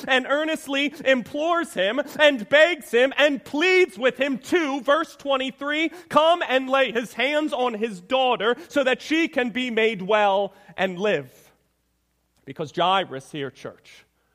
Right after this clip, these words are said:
not only knew about how much the Pharisees despised Jesus Christ, but Jairus here also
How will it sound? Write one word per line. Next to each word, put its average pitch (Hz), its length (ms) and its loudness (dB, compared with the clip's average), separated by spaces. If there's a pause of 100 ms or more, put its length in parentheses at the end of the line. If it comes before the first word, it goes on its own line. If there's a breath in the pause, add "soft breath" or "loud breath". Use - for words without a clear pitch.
(200)
not 175 260 -2
only 143 260 -6
knew 165 280 -4
about 139 360 -6
how 143 140 -8
much 147 300 -8
the 139 100 -16
Pharisees 135 840 -12 (300)
despised 151 960 0 (180 soft breath)
Jesus 135 560 -16
Christ, 117 520 -12
but 147 200 -10
Jairus 190 600 0
here 165 280 -6
also 156 640 -4